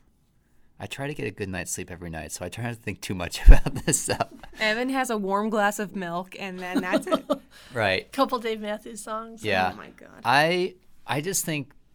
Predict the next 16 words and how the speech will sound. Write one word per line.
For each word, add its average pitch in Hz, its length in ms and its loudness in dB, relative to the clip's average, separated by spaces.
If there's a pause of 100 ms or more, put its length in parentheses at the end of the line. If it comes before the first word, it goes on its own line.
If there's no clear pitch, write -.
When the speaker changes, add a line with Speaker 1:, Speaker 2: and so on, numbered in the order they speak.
(120)
Speaker 1:
we 123 140 -6
talked 143 240 -4
a 127 60 -4
lot 107 140 -2
about 101 180 -4
video 95 420 -4
in 87 140 -8
general. 90 560 -8 (480)
I, 120 220 4
like, 147 400 -2 (440)
sort 120 260 -6
of 104 160 -6
grew 101 260 -4
up 95 260 -2
on 95 160 -6
enjoying 92 560 -8